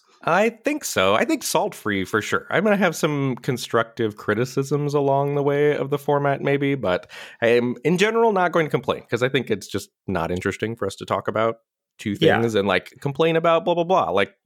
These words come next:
Speaker 1: I don't love this format, but we're still gonna be playing it a lot, and we're still gonna be trying to help you win in this format as much as we possibly can, 'cause I think that is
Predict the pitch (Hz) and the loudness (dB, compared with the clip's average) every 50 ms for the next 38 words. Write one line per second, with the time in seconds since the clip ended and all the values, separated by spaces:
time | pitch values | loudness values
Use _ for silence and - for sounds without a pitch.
0 | _ _ _ - 127 131 - - 147 151 160 135 117 117 104 110 104 - - - | _ _ _ -4 -4 -4 -2 0 0 0 2 2 0 0 0 0 -2 -4 -6 -8
1 | 85 82 78 82 92 - - _ _ _ - 113 - 175 165 127 127 131 - - | -8 -6 -4 -4 -4 -4 -6 _ _ _ -8 -4 -2 0 2 0 0 -2 -6 -12
2 | - _ _ _ _ _ _ _ - 131 131 - 240 240 220 185 143 - 151 135 | -20 _ _ _ _ _ _ _ -6 -6 -2 0 2 2 2 2 2 0 0 0
3 | 123 120 110 104 101 87 - - - - 104 104 - - - 101 95 95 95 - | 0 0 0 0 0 -2 -2 -6 -8 -6 -6 -6 -4 -2 -2 0 0 0 0 0
4 | 104 92 95 95 101 90 - 98 90 82 87 92 90 87 87 82 87 87 - - | 0 0 0 0 -2 -2 -2 -4 -4 -2 0 0 0 0 -2 -2 -4 -6 -6 -6
5 | - 87 85 85 82 95 92 90 95 87 - 85 82 85 85 - 87 - - - | -4 -4 -4 -4 -4 -6 -4 -4 -4 -4 -4 -6 -8 -6 -6 -6 -6 -6 -6 -8
6 | 92 - - 104 101 101 98 - 101 92 - 113 - - 107 104 113 123 127 127 | -4 -2 -2 -2 -2 -2 -2 -2 -2 -2 -2 -2 -2 -2 0 2 2 2 0 -2
7 | - | -6